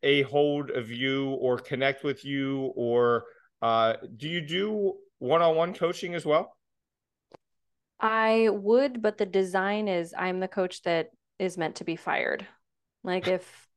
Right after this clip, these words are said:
Speaker 2: if at the end of three months you still need me,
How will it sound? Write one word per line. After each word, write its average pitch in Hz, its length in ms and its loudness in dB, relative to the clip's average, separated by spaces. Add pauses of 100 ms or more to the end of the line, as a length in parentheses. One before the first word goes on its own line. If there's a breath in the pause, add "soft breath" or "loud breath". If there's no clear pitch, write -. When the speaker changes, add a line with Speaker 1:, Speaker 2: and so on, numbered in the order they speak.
Speaker 2:
if 196 160 -2
at 196 140 4
the 196 120 6
end 226 160 4
of 220 100 2
three 240 260 2
months 185 520 -2 (680)
you 214 260 2
still 233 260 4
need 214 260 4
me, 214 380 0